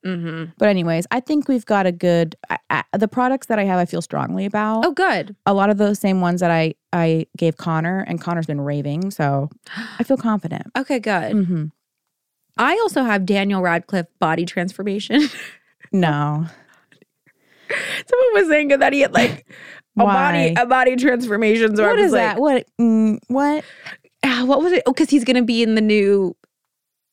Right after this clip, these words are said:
Speaker 1: Wolverine movie or something. I don't know,
Speaker 2: What?
Speaker 1: but I had to see pictures of it. And he did get swole.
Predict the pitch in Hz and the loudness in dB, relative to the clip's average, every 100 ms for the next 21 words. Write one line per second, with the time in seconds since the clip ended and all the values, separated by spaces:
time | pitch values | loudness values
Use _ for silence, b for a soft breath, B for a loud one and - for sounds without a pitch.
0 | _ _ _ _ 208 196 226 226 220 220 | _ _ _ _ 0 4 4 4 2 2
1 | 240 339 370 415 415 403 427 403 427 415 | 2 2 4 4 6 6 4 0 0 0
2 | 427 403 - B B - 247 247 220 196 | -2 -4 -8 B B -4 -2 0 0 0
3 | 190 214 220 226 240 220 208 208 196 196 | 0 -2 -2 -4 -4 -6 -6 -4 -2 -4
4 | - 190 185 170 - - - 269 403 494 | -4 -4 -2 -4 -4 -6 -4 -2 0 0
5 | 508 453 - - 440 440 - - - - | 0 -2 -4 -8 -2 0 2 0 -4 -12